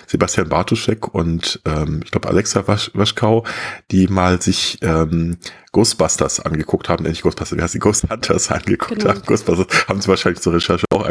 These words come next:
Speaker 1: angeguckt. Aber ich meinte, äh, die Ghost Hunter-Szene in Deutschland. Und da haben dort festgestellt, äh, kleiner Exkurs jetzt, äh, haben dort festgestellt, dass, ähm, dort eine ganz große Technikgläubigkeit ist. Also man hat dann Geräte, man misst damit irgendwelche Dinge und kann dann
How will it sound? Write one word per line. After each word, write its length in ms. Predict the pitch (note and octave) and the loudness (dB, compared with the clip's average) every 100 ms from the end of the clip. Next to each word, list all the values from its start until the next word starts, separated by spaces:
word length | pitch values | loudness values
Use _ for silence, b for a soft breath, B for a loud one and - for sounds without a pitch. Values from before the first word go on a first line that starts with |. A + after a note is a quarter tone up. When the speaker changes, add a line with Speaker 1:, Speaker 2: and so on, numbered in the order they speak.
| - | -4
Speaker 1:
angeguckt. 300 | - G2 - B B B | -2 -2 0 B B B
Aber 100 | F2 | 0
ich 120 | F#2 | 2
meinte, 260 | G2+ G2 E2+ | 2 2 2
äh, 640 | D#2 - D#2+ D#2+ D#2+ - | 2 4 4 4 2 -4
die 200 | F#2+ E2 - | -6 -6 0
Ghost 340 | F2+ A2 - | 0 0 -2
Hunter-Szene 640 | F#2 - E2 - - D2 D#2 | -4 0 -2 0 -2 0 -2
in 120 | D2 | -2
Deutschland. 540 | C#2+ - - G#2 E3+ B B B B B - | -4 -4 -4 -4 -6 B B B B B -6
Und 280 | F2+ F#2+ - | -4 -4 -8
da 160 | - | -2
haben 140 | F#2 B2+ | -2 2
dort 220 | A2+ - | 0 2
festgestellt, 840 | A#2 A2+ A2 - G2 G2+ G#2 - - | -2 0 -2 0 2 2 2 -6 -6
äh, 100 | E2+ - - | -6 -8 -14
kleiner 220 | - E2+ D#2 | -2 0 0
Exkurs 380 | - - F#2 | -2 -2 0
jetzt, 180 | F2+ - B B B - | 0 -2 B B B 0
äh, 180 | F2 | 0
haben 140 | D#2+ G#2 | 2 2
dort 140 | F#2 | 2
festgestellt, 640 | A2 - G2 - F2 E2+ - | 0 0 -2 2 2 2 0
dass, 360 | E2 - - - | -2 -2 -4 -2
ähm, 480 | D#2 D#2 D#2+ D#2 - | -2 0 -2 -4 -6
dort 240 | E2 F#2+ D#2+ | -4 -4 -4
eine 80 | |
ganz 240 | C#2+ F#2 - | -2 -2 -2
große 320 | - F2 - | -4 -2 -2
Technikgläubigkeit 920 | - - - - - - - - - | -4 -4 -6 -4 -6 -6 -8 -8 -8
ist. 120 | - E2 | -8 -6
Also 120 | D#2 | -2
man 80 | E2 | -2
hat 120 | - | -2
dann 120 | C#2+ | -4
Geräte, 580 | D2 F2+ A#2+ - A2 G#2 | -2 0 2 4 4 4
man 280 | F2+ D#2+ - | 0 -6 0
misst 300 | G#2 A2 - | 0 2 0
damit 220 | F2+ - | 0 0
irgendwelche 440 | - F2+ E2+ - | 0 0 -2 -2
Dinge 320 | D2+ G#2 B2 | 2 4 4
und 120 | F#2 - | 2 -2
kann 220 | D#2+ E2+ | -2 2
dann 240 | F2 F2 | 2 2